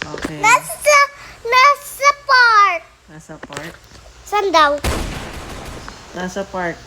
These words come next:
Speaker 2: Ah, nasa
Speaker 1: Ba, ba, ba,
Speaker 2: park.
Speaker 1: ba, ba, ba. Ay, sorry. Ba't may baril ako?
Speaker 2: Wait lang. Lalabas
Speaker 1: Ano ba
Speaker 2: na.
Speaker 1: tanggalin to? Okay.
Speaker 2: Wait lang.
Speaker 1: Tanggal ko na.
Speaker 2: Diyan ka muna. Pupunta muna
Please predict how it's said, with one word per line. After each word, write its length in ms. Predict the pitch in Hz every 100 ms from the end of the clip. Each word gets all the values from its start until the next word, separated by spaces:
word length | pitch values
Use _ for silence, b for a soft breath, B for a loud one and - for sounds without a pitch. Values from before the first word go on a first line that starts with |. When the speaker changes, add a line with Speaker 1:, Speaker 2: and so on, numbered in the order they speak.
| - - -
Speaker 2:
Ah, 280 | 294 370
nasa 240 | 381 392 370
Speaker 1:
Ba, 0 |
ba, 80 | -
ba, 80 |
Speaker 2:
park. 200 | 339 339
Speaker 1:
ba, 120 | 294 311
ba, 60 |
ba. 140 | - 175 -
Ay, 100 | 175
sorry. 300 | 170 165 175 175
Ba't 180 | 175 185
may 120 | 202
baril 300 | 196 190 180
ako? 240 | 170 165 202 185 - - - - - - - - - - - - - - - -
Speaker 2:
Wait 260 | 311 330 330
lang. 300 | 320 359 415 392 349 -
Lalabas 640 | 302 311 330 269 311 196
Speaker 1:
Ano 160 | - 180
ba 80 | 170
Speaker 2:
na. 0 |
Speaker 1:
tanggalin 200 | 175 160
to? 140 | 156 151 139 - - - -
Okay. 260 | 139 147 156 151 - - - - - - - - -
Speaker 2:
Wait 200 | 240 -
lang. 240 | 285 294
Speaker 1:
Tanggal 160 | - -
ko 100 | -
na. 120 | - -
Speaker 2:
Diyan 240 | - 427 415
ka 140 | 466
muna. 420 | 480 480 466 453 440 392 - _ - -
Pupunta 440 | 392 392 403 392 392
muna 280 | 403 415